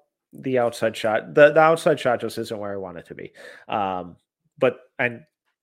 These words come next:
the defense is really good, and the playmaking is also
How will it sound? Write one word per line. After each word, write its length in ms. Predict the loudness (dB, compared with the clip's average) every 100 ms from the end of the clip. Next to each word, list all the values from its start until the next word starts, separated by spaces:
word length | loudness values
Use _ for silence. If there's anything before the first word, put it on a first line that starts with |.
| _ _
the 80 | -4
defense 380 | -2 -2 -2 -6
is 120 | -4
really 200 | 0 0
good, 260 | 0 -2 -2
and 360 | 0 0 -2 -12 _ _ _ _ _ _ _ _ -10
the 100 | -8
playmaking 560 | 0 0 2 -4 -6 -8
is 140 | -6
also 560 | -6 -6 -6 -6 -8